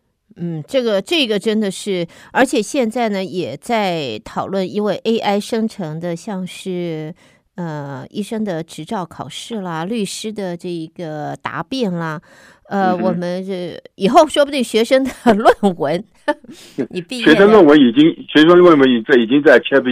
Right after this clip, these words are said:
Speaker 2: G P T上面已经闹翻了。
Speaker 1: 对呀，但是以后就要看啦，
Speaker 2: 对，对。
Speaker 1: 也许Chat G P T或者这种，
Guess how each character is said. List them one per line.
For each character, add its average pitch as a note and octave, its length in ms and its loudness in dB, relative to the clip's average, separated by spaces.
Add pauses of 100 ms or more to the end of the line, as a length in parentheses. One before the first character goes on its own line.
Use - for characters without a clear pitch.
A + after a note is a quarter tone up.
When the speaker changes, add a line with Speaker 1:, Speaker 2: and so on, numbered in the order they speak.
Speaker 2:
G C3+ 120 2
P C3 140 2
T C3 140 2
上 B2 160 4
面 A2 140 2
已 F#2+ 40 -2
经 A2+ 160 -2
闹 A#2+ 100 4
翻 - 20 8
了。 - 40 8
Speaker 1:
对 D#4+ 60 6
呀， D4 240 6
但 E4 140 6
是 E4+ 120 -6
以 A#3 140 0
后 D4+ 180 0
就 C4+ 80 -4
要 C4 140 0
看 B3 300 -2
啦， A#3 180 -4
Speaker 2:
对， - 60 -14
对。 - 260 -2
Speaker 1:
也 C#4+ 60 8
许 C#4+ 140 0
Chat A#3+ 260 -2
G A#3+ 160 -8
P B3 180 -10
T B3 260 -6
或 A#3+ 200 -6
者 G#3+ 160 -6
这 A3+ 160 -10
种， F#3+ 440 -8